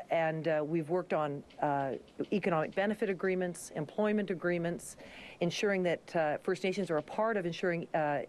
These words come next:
environmental sustainability. And as a result of that work, we have received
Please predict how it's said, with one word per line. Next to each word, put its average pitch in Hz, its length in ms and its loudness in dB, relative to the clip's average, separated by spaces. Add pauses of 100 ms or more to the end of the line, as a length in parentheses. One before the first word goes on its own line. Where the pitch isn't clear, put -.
(100)
environmental 175 480 0
sustainability. 160 840 0 (1040)
And 180 120 4
as 190 160 2
a 202 60 0
result 196 340 0
of 214 80 0
that 196 160 0
work, 185 280 -2
we 180 180 2
have 170 240 0
received 185 480 -2